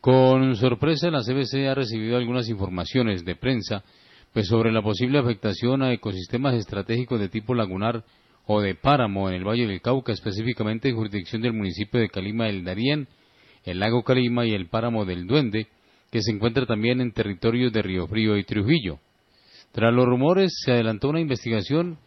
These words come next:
y se recopilaron datos del sitio web de la Agencia Nacional de Minería, con el fin de determinar si existen solicitudes de concesiones mineras u otorgamiento de títulos mineros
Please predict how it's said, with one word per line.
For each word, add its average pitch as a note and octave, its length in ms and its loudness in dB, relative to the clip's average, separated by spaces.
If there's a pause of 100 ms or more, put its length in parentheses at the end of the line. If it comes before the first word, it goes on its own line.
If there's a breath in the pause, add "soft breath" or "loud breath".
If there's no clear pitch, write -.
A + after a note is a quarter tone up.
(260 soft breath)
y A#2 80 -2
se G#2+ 140 2
recopilaron A#2 680 0
datos C#3+ 320 0
del A2+ 180 -2
sitio C3+ 460 -2
web B2+ 300 0
de A#2+ 160 -2
la A2+ 120 0
Agencia B2 360 -2
Nacional A2 420 -2
de B2 120 -2
Minería, G#2+ 560 -2 (420 soft breath)
con G#2 180 -4
el G2+ 120 0
fin B2+ 180 0
de C#3 100 2
determinar G#2+ 600 0
si - 180 0
existen D3 540 -2
solicitudes A#2+ 880 -2 (480 soft breath)
de A2+ 200 4
concesiones A#2 540 0
mineras B2 460 0
u A#2+ 100 2
otorgamiento G#2+ 720 0
de A#2 120 2
títulos B2+ 480 -4
mineros A#2+ 600 -2